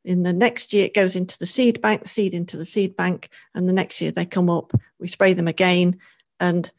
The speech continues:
we selecting out all the time more resistant blackgrass.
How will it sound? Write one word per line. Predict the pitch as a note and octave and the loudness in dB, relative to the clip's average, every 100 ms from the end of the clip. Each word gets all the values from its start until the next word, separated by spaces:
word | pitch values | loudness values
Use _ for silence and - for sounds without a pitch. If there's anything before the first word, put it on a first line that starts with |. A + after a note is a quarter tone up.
| _ _ | _ _
we | F#3 F#3+ | 0 0
selecting | - F3+ F#3+ F#3+ - F#3+ F#3 | 2 4 4 2 -4 0 2
out | E3+ E3 - | 2 0 -2
all | - G3 | 0 2
the | F#3+ | 2
time | G3 F#3+ E3+ F3 F3+ | -2 -4 -2 2 4
more | F3+ F3+ E3+ | 4 4 2
resistant | E3 E3+ F3+ - F3 - - | 0 -2 -4 -6 -10 -10 -8
blackgrass. | E3+ D#3+ - E3 F3 - | -8 -8 -6 -6 -8 -14